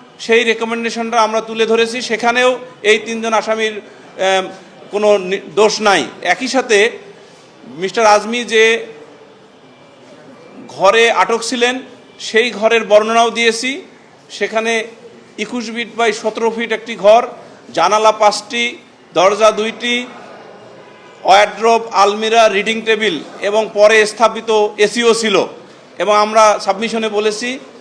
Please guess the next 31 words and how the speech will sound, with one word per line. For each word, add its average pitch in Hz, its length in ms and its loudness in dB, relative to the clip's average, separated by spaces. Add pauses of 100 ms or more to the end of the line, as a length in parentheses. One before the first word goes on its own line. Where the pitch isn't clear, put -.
(180)
যে 190 300 2
তদ-, - 380 -2
আর্মির 208 380 0
তদন্ত 220 300 -2
আদালতের 220 420 2
সেই 202 220 -2
রিপোর্ট 208 320 -6
অনুসারে 226 440 -2 (400)
ওটা 196 180 2
আয়না 202 280 2
ঘর 196 180 4
ছিল 214 240 -2
না, 254 220 0 (320)
অন্য 214 260 -2
কোনো 208 200 -4
জায়গা 196 320 2
ছিল, 226 280 -2
যার 190 220 2
কারণে 202 400 0 (680)
এই 208 280 2
ভিকটিমের 208 580 -2 (680)
আয়না 202 360 0
ঘরে 214 440 0 (200)
আটক 202 360 -2
রাখার 202 420 0
জন্য 202 240 -6
এই 202 300 0
আসামিদের 190 500 -2
কোনো 170 240 -8
দায় 165 240 4
নাই। 156 220 2